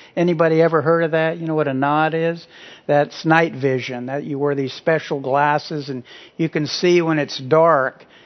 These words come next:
You don't want any light, but you can see real well. And so I, I don't think they had these, so they were marching at night, twenty-five miles with the army to go and to rescue this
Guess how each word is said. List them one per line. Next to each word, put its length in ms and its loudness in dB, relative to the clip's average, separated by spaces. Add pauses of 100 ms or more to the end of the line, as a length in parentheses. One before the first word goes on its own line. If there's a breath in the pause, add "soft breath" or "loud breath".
(160 soft breath)
You 60 -6
don't 100 0
want 220 2
any 80 -2
light, 560 2 (460 soft breath)
but 120 -6
you 100 -12
can 160 -2
see 260 2
real 360 4
well. 480 4
And 160 -4
so 280 4
I, 200 4 (260 loud breath)
I 100 6
don't 180 2
think 220 2
they 120 4
had 400 2
these, 300 -4
so 140 -4
they 140 2
were 140 0
marching 540 -2
at 80 -6
night, 640 -4 (680 soft breath)
twenty-five 720 2
miles 520 2
with 200 -2
the 140 -2
army 600 4 (380 loud breath)
to 120 -2
go 560 4
and 220 -4
to 100 -2
rescue 760 0 (260 loud breath)
this 160 0